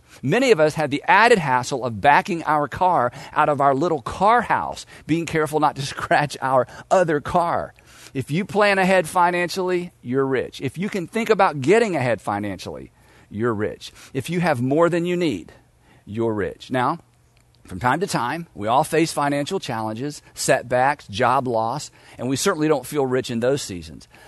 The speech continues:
But imagine, imagine showing up in a Syrian refugee camp,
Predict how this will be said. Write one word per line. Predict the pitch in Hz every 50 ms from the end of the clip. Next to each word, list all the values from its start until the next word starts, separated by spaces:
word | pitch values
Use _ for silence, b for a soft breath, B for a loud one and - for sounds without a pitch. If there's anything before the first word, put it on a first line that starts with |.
| B B B
But | 143 143
imagine, | 147 143 147 160 185 226 233 226 214 175 120 95 87 69 - - - - _ _ _ -
imagine | 120 131 139 175 202 226 262 240 269 254
showing | - - - 180 165 165 165 151 139
up | 131 123 -
in | 139 120
a | 117
Syrian | 110 - - - 165 175 175 180 180 170
refugee | 151 143 143 139 - 123 104 92 92 87
camp, | 82 - - 73 73 87 -